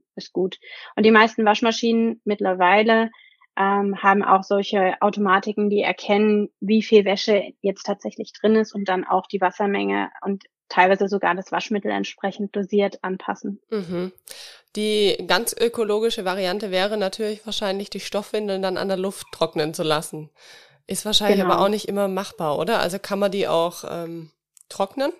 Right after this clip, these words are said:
Speaker 2: im Trockner?
Speaker 1: Man kann die im Trockner trocknen. Also bei uns ist es so, aus Zeitgründen, ich trockne alles im Trockner.
Speaker 2: Mhm. Ja.
Speaker 1: <laughs> Das ist jetzt nicht das Ökologischste, aber
Speaker 2: Mhm.
Speaker 1: es geht am schnellsten.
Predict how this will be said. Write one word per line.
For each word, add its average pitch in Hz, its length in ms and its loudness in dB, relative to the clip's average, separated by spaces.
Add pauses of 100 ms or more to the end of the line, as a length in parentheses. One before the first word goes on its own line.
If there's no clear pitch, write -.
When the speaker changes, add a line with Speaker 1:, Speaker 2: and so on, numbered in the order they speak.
(120)
Speaker 2:
im 175 100 -12
Trockner? 262 420 -6 (220)
Speaker 1:
Man 208 220 2
kann 202 220 2
die 202 60 6
im 196 140 2
Trockner 180 320 -2
trocknen. 190 420 -6
Also 214 260 4
bei 208 140 4
uns 233 220 4
ist 233 100 6
es 214 160 0
so, 208 220 2
aus 196 240 0
Zeitgründen, 202 580 0
ich - 120 -10
trockne 202 360 4
alles 233 240 6
im 226 120 2
Trockner. 220 420 0
Speaker 2:
Mhm. 190 100 -2 (400)
Ja. 214 320 2
Speaker 1:
<laughs> - 40 -16 (800)
Das 202 140 4
ist 208 160 2
jetzt 214 200 6
nicht 220 240 2
das 208 140 0
Ökologischste, 208 960 2
aber 190 240 6
Speaker 2:
Mhm. 196 80 2
Speaker 1:
es 185 80 -10
geht 202 220 2
am 202 100 -2
schnellsten. 214 760 0